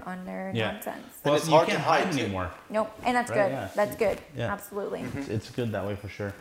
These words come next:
Speaker 3: Especially big brands, right? I, s-, I see it happening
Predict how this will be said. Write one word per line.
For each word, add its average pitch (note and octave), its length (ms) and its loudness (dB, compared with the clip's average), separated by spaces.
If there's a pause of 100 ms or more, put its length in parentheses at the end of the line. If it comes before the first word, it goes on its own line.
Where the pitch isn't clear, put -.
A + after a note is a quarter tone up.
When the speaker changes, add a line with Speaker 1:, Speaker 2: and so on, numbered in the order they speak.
(540)
Speaker 3:
Especially C#3 440 0
big A2 240 -2
brands, G#2 340 -2
right? G#2 140 0
I, G#2 40 -2
s-, - 200 -6
I - 80 -10
see - 200 -8
it G2 80 -6
happening F#2+ 440 -8